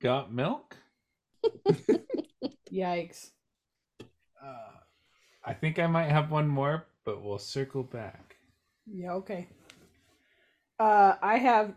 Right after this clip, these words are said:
Speaker 2: dinner and a show. What a concept. And then, "Like most dangerous game,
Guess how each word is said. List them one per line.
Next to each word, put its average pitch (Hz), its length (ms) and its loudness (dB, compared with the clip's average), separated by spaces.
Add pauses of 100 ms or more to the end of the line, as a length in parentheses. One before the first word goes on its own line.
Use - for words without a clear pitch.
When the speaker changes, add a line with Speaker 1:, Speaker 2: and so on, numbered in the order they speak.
(140)
Speaker 2:
dinner 254 340 4
and 254 200 4
a 247 60 6
show. 240 600 4 (140)
What 262 260 4
a 254 80 4
concept. 254 840 0 (600)
And 214 180 -2
then, 202 280 0
"Like 202 340 6
most 226 420 2
dangerous 247 540 6
game, 208 560 0